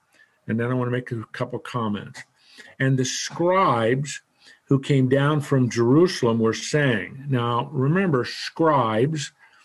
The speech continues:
they are more than likely Pharisees. These are the teachers.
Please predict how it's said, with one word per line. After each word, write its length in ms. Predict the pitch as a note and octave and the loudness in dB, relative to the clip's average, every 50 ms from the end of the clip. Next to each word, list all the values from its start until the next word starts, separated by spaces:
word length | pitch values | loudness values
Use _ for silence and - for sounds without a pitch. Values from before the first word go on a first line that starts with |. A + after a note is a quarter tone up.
| _ - - - _ _ | _ -20 -20 -20 _ _
they 220 | - B2 C3 D3 D#3+ | 0 2 4 4 4
are 160 | D#3+ D#3+ D3 | 2 2 2
more 440 | C3 B2 C3 C#3 D3 E3 F3 F3+ F3 | 2 4 4 4 4 4 2 2 2
than 200 | D#3+ F#3 F3 D#3+ | 0 0 2 2
likely 420 | C#3+ C3+ C#3 C#3 C3+ - D3 B2+ | 2 2 2 0 0 -2 -2 -2
Pharisees. 840 | B2+ - D3 C#3+ C#3 C3+ A#2 - - - A2+ G2+ G#2+ G#2+ G#2 - - | 0 0 2 2 4 4 2 0 -2 0 0 2 2 2 0 -2 0
These 260 | B2 C3+ C#3+ C#3 F#3 | 0 0 2 2 2
are 60 | F#3 | 0
the 120 | E3 G#3 G3+ | 0 0 -4
teachers. 720 | G#3 - - A3+ A#3+ G#3 - - - - - - - - | -4 -2 0 0 0 2 0 -2 -6 -8 -10 -14 -20 -20